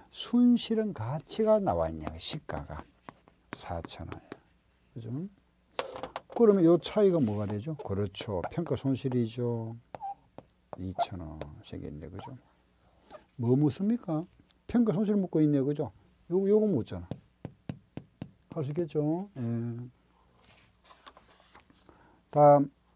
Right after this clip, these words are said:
십일 번입니다. 예. <clears throat>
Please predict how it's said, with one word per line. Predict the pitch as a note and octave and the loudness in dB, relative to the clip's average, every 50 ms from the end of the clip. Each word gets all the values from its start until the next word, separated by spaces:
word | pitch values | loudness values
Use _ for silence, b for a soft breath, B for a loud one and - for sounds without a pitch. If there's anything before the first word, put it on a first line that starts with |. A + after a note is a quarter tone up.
| _ _ _ _ - | _ _ _ _ -12
십일 | - - - E3+ D#3 D#3+ D3+ D3 C#3 | -10 -6 -4 0 2 4 6 6 6
번입니다. | C3+ B2+ A#2+ A#2 A#2 A#2 A2+ G#2 B2 C#3 F3 - - C3 | 6 6 6 6 6 4 4 4 2 0 0 -2 -4 -4
예. | A2 G#2+ A2 A2 A2+ A2 A2+ - - - - - - _ _ _ _ _ - - - - - - - B B B B B B B B B B B B B B B _ _ _ | -2 2 2 4 2 2 0 -4 -8 -14 -20 -20 -20 _ _ _ _ _ -20 -20 -20 -20 -20 -20 -20 B B B B B B B B B B B B B B B _ _ _
<clears throat> | - E3 A3 F3+ A#2+ | 12 12 12 12 12